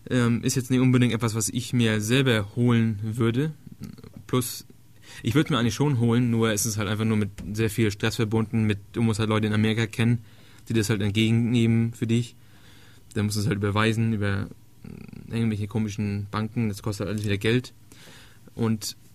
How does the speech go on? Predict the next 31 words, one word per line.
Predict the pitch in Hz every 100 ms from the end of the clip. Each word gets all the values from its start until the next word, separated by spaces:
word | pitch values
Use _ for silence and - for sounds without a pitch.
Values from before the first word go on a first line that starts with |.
| - - -
im | 147
Endeffekt, | 143 135 127 120 - - - - - - - -
für | 120
jemanden, | 127 127 123 123
der | 113 110
jetzt | 110 104 -
seriös | 113 110 120 113
am | 104
Arbeit, | 117 127 110 -
am | 104
Rechner | 107 123 110
arbeiten | 107 110 107 107
möchte, | 107 113
der | 110
kann | 110 113
sich | 110
halt | 95
irgendwie | 113 110 107 110
eine | 110 107
virtuelle | 113 113 110
Maschine | 104 131 131 113 104
nehmen | 107 107 117 117
und | 113
das | 107 -
dann | 107
das | 107 -
Image | 123 113 -
da | 127
drauf | 117 110 107
laufen | 107 107
lassen. | 107 123